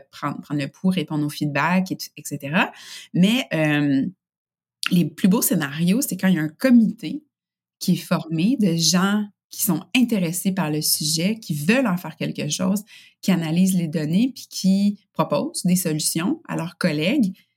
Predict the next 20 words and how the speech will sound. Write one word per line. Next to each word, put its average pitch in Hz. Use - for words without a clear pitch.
Ça -
marche, 160
là, 240
c'est -
incroyable. -
Fait 165
que 156
donc 147
oui, 151
si -
on 156
est 156
capable 160
de, 151
d'impliquer 156
nos 165
gens, 180
c'est -
encore 139
mieux. 139